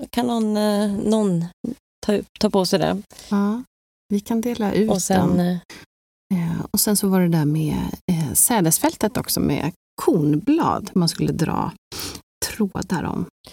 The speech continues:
Speaker 1: Ja, men den kändes ju sjukt jobbig. Men någon får jättegärna ta den.
Speaker 2: Ja, men den kan ju
Speaker 1: Mm.
Speaker 2: någon också få ta.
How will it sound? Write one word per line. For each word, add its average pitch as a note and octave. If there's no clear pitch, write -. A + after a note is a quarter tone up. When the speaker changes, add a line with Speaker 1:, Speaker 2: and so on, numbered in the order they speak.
Speaker 1:
Ja, F3
men F3+
den E3+
kändes C#3
ju D3
sjukt D3
jobbig. D#3+
Men F#3+
någon F3+
får E3+
jättegärna E3+
ta E3
den. -
Speaker 2:
Ja, A3
men F3+
den A3
kan B3+
ju A#3+
Speaker 1:
Mm. G3+
Speaker 2:
någon C3+
också G3+
få B3
ta. -